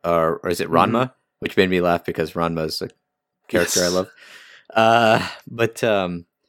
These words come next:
Speaker 1: so yeah, they're trying to promote wood carving, and they're, they're coming into, to conflict with a group of, uh, of villagers that, that think it's disgraceful to, to, like,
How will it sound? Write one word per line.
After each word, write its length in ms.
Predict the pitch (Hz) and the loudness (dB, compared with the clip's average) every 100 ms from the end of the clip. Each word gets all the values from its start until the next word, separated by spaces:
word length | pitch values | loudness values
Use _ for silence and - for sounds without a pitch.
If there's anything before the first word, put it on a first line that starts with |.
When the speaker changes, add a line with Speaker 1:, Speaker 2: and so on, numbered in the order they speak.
| _ _ _ - | _ _ _ -2
Speaker 1:
so 100 | 123 | 0
yeah, 160 | 110 | 2
they're 120 | 98 | 2
trying 180 | 98 117 | 2 2
to 60 | 113 | 2
promote 280 | 110 110 95 | 0 0 2
wood 180 | 101 - | 0 0
carving, 400 | 110 104 101 101 | 2 2 2 2
and 80 | 101 | 2
they're, 80 | 123 | 0
they're 160 | 123 | 0
coming 300 | 120 160 147 | 0 0 2
into, 380 | 135 120 110 104 - | 2 2 2 0 -4
to 260 | - 104 92 | 0 0 0
conflict 680 | 123 117 110 120 104 - - - - _ | 2 2 2 2 0 0 -14 -20 -20 _
with 240 | 113 107 - | -2 0 2
a 80 | 98 | 0
group 320 | 120 120 117 | 2 0 4
of, 220 | 107 98 | 2 4
uh, 320 | 98 95 90 85 - _ | 4 6 4 0 -8 _
of 220 | 95 95 | -2 0
villagers 800 | 107 107 107 101 90 90 87 - - _ _ _ | 2 4 2 2 0 0 -2 -8 -16 _ _ _
that, 340 | 113 98 - - _ _ _ _ _ _ _ _ _ | 2 2 -2 -12 _ _ _ _ _ _ _ _ _
that 240 | 104 101 | 0 2
think 240 | - 120 127 | 2 2 2
it's 380 | 104 - - - | 0 0 -6 -4
disgraceful 880 | 117 - - 127 107 - 95 85 | -2 0 2 0 0 -2 0 0
to, 540 | - 113 95 90 85 - _ _ _ _ - | -2 -2 0 0 -4 -8 _ _ _ _ -4
to, 100 | 117 | 2
like, 260 | 98 85 | 2 2